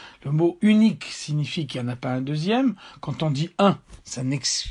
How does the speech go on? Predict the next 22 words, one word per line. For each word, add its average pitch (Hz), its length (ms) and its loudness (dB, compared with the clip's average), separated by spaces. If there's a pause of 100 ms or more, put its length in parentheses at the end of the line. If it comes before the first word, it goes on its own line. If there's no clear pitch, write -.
(120)
ça - 200 -8
n'exclut 165 560 0
pas 170 340 4 (440)
le, 139 380 0
le, 127 500 -2
l'existence 143 920 0
d'un 131 160 -2
second. 190 500 0 (280)
Par - 180 -4
contre, 233 380 2
quand 160 280 -2
on 147 80 -2
dit 151 380 -2
unique, 208 640 2 (280)
il 131 160 -6
est 123 120 -8
clair 208 400 -2
que - 140 -4
le 156 420 -4
second 175 600 -2 (520)
n'existe 175 680 0
pas. - 220 -8